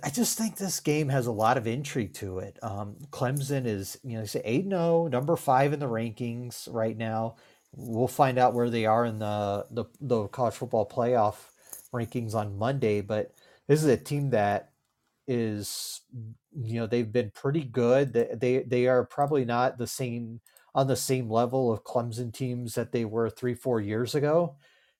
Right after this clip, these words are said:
but they're still really good. Obviously, the class of the A C C right now, and, uh, and this is probably their last big test before the A C C championship game. Um, and I think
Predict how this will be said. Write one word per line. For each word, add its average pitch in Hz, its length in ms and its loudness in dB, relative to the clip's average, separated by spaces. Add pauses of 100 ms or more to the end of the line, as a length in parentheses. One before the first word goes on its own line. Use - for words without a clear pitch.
but 117 120 -4
they're 208 100 0
still 151 300 2
really 170 280 4
good. 120 480 4 (160)
Obviously, 120 420 0
the 123 100 -6
class 117 360 2
of 127 100 0
the 120 220 0
A - 40 -4
C 120 160 -8
C 113 260 -4
right 107 260 0
now, 107 360 -2 (400)
and, 113 160 0
uh, 117 120 0 (100)
and 120 320 -4 (220)
this 143 300 2
is 131 80 0
probably 123 580 2
their 107 240 -2
last 110 540 0 (320)
big 123 260 2
test 120 400 0
before 107 640 0 (440)
the 113 160 0
A - 20 2
C 117 180 -4
C 107 220 -6
championship 117 680 -4
game. 98 380 -6 (140)
Um, 98 420 -2 (300)
and 123 160 -2
I 110 80 0
think 120 500 -4